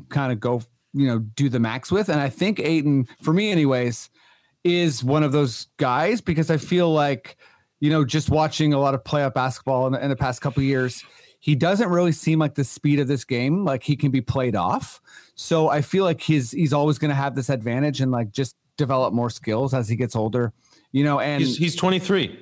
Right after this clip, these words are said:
Speaker 1: Yeah, he's twenty-three.
Speaker 2: He's already
Speaker 1: And
Speaker 2: been in the
Speaker 1: I
Speaker 2: N B A Finals.
Speaker 1: Like, he, and he showed up in the playoffs, and
Speaker 2: Oh,
Speaker 1: I think
Speaker 2: yeah.
Speaker 1: w-, was fantastic. So, you know, to me, that's enough already. Um, but,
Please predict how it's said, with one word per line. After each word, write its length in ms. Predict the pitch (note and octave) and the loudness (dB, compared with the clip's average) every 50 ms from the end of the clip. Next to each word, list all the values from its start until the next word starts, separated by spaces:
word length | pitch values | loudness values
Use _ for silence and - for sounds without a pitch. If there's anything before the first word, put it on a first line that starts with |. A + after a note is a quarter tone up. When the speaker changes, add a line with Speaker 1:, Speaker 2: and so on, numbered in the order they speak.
| - - - | -16 -4 -2
Speaker 1:
Yeah, 180 | D3+ D#3 D#3+ | 0 2 2
he's 160 | D3 D3 C#3+ - | 2 2 0 0
twenty-three. 680 | - D#3 F#3+ G#3 A3 E3+ - D3+ D3+ D3 D3 C#3+ C#3 C#3+ | 0 0 2 2 0 0 0 0 2 2 2 0 0 0
Speaker 2:
He's 100 | C#3+ - | -2 -2
already 200 | B2+ C#3+ D3 D3+ | -2 -2 0 0
Speaker 1:
And 60 | C#3 C#3+ | 2 0
Speaker 2:
been 80 | D#3 | 0
in 40 | D3+ | 2
the 40 | D3 | 0
Speaker 1:
I 20 | D3 | 2
Speaker 2:
N 60 | D3 | 2
B 100 | D3 D3 | 0 0
A 40 | C#3 | 0
Finals. 500 | - C#3 C3 C3 C#3+ D3+ D#3 D#3 - - - _ _ _ _ _ _ - - - | -2 -2 -2 0 -2 -2 -4 -4 -8 -14 -18 _ _ _ _ _ _ -14 -4 0
Speaker 1:
Like, 140 | D3 D3 - | 0 0 0
he, 160 | - F3 G3 | 0 0 2
and 200 | E3+ E3 E3 D#3 | 2 2 4 4
he 180 | E3 G#3+ A#3+ G3 | 4 4 2 2
showed 500 | - - - - E3+ E3+ E3+ D#3+ C3+ B2 | 0 -2 -2 0 2 2 2 2 0 0
up 320 | C3+ C#3 F2+ - _ - | -2 -2 -4 -6 _ -12
in 140 | - B2 B2+ | -6 -4 -4
the 60 | B2 | -4
playoffs, 380 | A2+ - C3 A#2+ A#2 G#2+ G#2 - | -2 -2 -2 -2 -2 -2 -2 -2
and 100 | - D#3 | 0 0
Speaker 2:
Oh, 20 | C#3+ | 2
Speaker 1:
I 20 | |
think 60 | A#2+ A#2 | 2 2
Speaker 2:
yeah. 120 | - C#3 F#2 | 0 0 0
Speaker 1:
w-, 260 | - C#3 D3+ D3 A2 | 0 0 0 0 0
was 240 | C3 C3+ D3 B2+ - | 0 0 0 0 0
fantastic. 580 | - D3 C3 - - C3+ C3 C#3 - - B2 A2+ | -2 -2 -2 0 0 0 0 0 0 -2 -4 -4
So, 280 | - - D3 C#3 B2+ - - - - - - - - - - - | -2 -2 0 0 -2 -4 -6 -16 -18 -16 -16 -16 -16 -18 -14 -4
you 100 | - D#3+ | 0 0
know, 100 | D#3+ E3+ D#3+ | 2 2 0
to 200 | D#3+ - E3 D#3+ | 0 0 0 2
me, 300 | E3 E3+ F#3 G3+ G3 D#3+ | 2 2 2 0 0 0
that's 440 | B2+ D3+ D3+ F3 F3+ - - - - | 0 0 -2 -2 -4 -6 -8 -10 -6
enough 500 | - D3 C3+ B2+ A#2+ B2+ C#3 C3 - - | -2 0 0 2 2 0 0 -2 -2 -2
already. 640 | B2 C3 C3 A#2 G2 F#2+ G#2+ C3+ E3 G#3 B3+ C4+ - _ - - | 0 0 0 0 -2 -2 0 0 0 0 0 -2 -4 _ -6 -4
Um, 540 | D3 D3 C#3+ C#3 C3+ B2+ B2 A#2+ A2+ A2 - | -2 0 0 0 0 2 2 0 0 0 0
but, 340 | - E3+ E3 D#3 - - | 0 0 0 -2 -6 -8